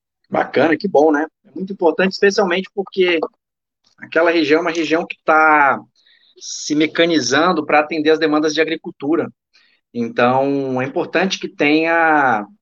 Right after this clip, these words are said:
boas estradas pra que o produtor rural, o forte de Rondônia, Rondônia mesmo na pandemia cresceu, e é importante que tenha essas vias pra escoamento da produção.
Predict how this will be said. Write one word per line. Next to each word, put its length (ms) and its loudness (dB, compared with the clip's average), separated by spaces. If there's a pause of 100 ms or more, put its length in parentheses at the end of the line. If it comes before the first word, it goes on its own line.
(480)
boas 300 2
estradas 500 0
pra 440 4
que 120 -16
o 60 -14
produtor 420 -4
rural, 380 4
o 40 -2
forte 400 -4
de 80 -10
Rondônia, 640 -4
Rondônia 440 -2
mesmo 280 0
na 140 0
pandemia 400 -6
cresceu, 600 0 (840)
e 500 -4
é 40 6
importante 500 -2
que 80 -6
tenha 280 0
essas 260 -2
vias 340 0
pra 360 2
escoamento 580 2
da 100 -2
produção. 500 -8